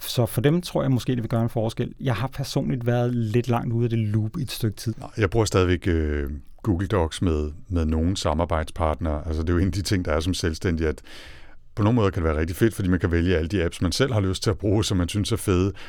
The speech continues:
Speaker 2: Og nogle gange så bliver man så også bare tvunget til at bruge det, nogle andre bruger, fordi man skal lave et projekt sammen med dem. Så, øh, ja, jeg, jeg er spændt på at se, hvad der kommer ud af det, fordi jeg trods alt bruger, øh, Google Docs i nogle sammenhænge, om det så bliver federe at, at arbejde i, ikke? Så
Speaker 1: Ja, og
Speaker 2: interessant nok,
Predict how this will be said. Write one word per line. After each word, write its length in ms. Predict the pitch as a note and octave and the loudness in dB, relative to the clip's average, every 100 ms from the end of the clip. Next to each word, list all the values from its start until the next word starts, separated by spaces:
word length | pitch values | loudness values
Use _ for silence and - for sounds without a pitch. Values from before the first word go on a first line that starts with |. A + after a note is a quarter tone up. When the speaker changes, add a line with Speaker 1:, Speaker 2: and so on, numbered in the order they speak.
| - - | -16 -4
Speaker 2:
Og 240 | G#2+ F2+ | 2 4
nogle 160 | F#2 G#2+ | 4 4
gange 180 | G2 F2 | 4 2
så 100 | G2 | 0
bliver 120 | F#2 | 0
man 80 | E2+ | 2
så 100 | F2+ | 2
også 160 | D#2+ | 2
bare 140 | - F2 | 2 2
tvunget 280 | - F2 F2 | 2 2 2
til 80 | G2 | 0
at 80 | |
bruge 200 | - F2 | 0 0
det, 200 | F2+ E2 | 2 2
nogle 180 | F#2 F2+ | 2 0
andre 240 | D#2 E2 F2 | 0 0 0
bruger, 280 | E2 D2+ | 0 0
fordi 220 | E2 F2 D#2+ | 0 -2 0
man 240 | D#2 D2+ | -2 -2
skal 220 | - F#2 | -2 0
lave 120 | D2+ | 0
et 60 | D#2 | -2
projekt 340 | - F2 E2+ | -2 -2 -2
sammen 240 | - D#2+ D#2+ | -2 -2 -2
med 100 | D2+ | -4
dem. 120 | E2 - - - - | -4 -8 -12 -12 -12
Så, 320 | - G#2+ E2 D#2+ | -4 0 2 2
øh, 460 | D#2 D#2+ D#2+ D2 | 2 0 -4 -4
ja, 160 | F2 D2+ - | -2 -2 -2
jeg, 120 | A2 A2 | -2 0
jeg 120 | A#2+ A#2 | 0 0
er 40 | |
spændt 240 | - B2 | 2 2
på 80 | A#2 | 2
at 60 | A2+ | 2
se, 160 | A2+ | 2
hvad 140 | F#2+ F#2 | 4 0
der 60 | |
kommer 240 | E2 F#2+ A2+ | 2 4 4
ud 60 | |
af 100 | G2+ | 2
det, 80 | F#2 | 2
fordi 260 | G#2 F2+ F2+ | 0 0 0
jeg 100 | F2 | 0
trods 240 | G2+ F2 | -2 0
alt 160 | E2 D#2+ | -2 -2
bruger, 300 | G#2 C3+ D3 - - - | 2 2 2 -4 -12 -6
øh, 200 | G#2 G2+ | -2 0
Google 300 | F2 G#2 G#2 | 2 0 2
Docs 300 | G2+ F#2 F#2+ | 2 2 2
i 40 | G2 | 0
nogle 200 | F2+ F#2 | 0 2
sammenhænge, 680 | F2 D#2+ F2 E2 D#2+ - | 0 2 2 0 0 -4
om 220 | G2 E2 | -2 -2
det 200 | D#2+ F#2 | 0 -2
så 120 | - F#2 | 0 -2
bliver 200 | F2+ E2 | 0 0
federe 340 | E2 D2 E2+ | 0 0 0
at, 520 | E2 E2 D2+ D2+ D#2+ | -2 -2 -2 -2 -4
at 60 | D#2+ D#2 | -4 -4
arbejde 400 | D2 F2 D#2+ D#2+ | -2 -2 -2 -4
i, 200 | D#2 E2+ | -6 -6
ikke? 140 | F2+ | -4
Så 180 | G2 D#2 - - | -2 -2 -4 -12
Speaker 1:
Ja, 120 | A#2 - | -8 -2
og 140 | C#3+ | 0
Speaker 2:
interessant 360 | A#2+ C3 C#3 | 4 4 4
nok, 140 | A#2+ | -2